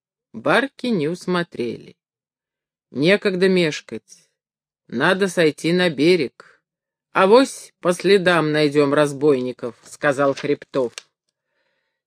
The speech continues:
И, оставив на барке двух человек, остальные пересели в лодки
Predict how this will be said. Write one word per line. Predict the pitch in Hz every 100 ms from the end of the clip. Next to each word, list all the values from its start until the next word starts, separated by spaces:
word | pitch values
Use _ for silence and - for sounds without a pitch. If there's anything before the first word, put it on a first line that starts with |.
| -
И, |
оставив | 208 233 - 320 277 208 -
на | 175
барке | 175 220 208 -
двух | 156 143 185
человек, | - 135 123 120 196 269 - _ _ _ _ _ _
остальные | 160 175 - 208 240 302 269
пересели | 180 160 151 165 139 135
в | 139
лодки | 202 269 - - 233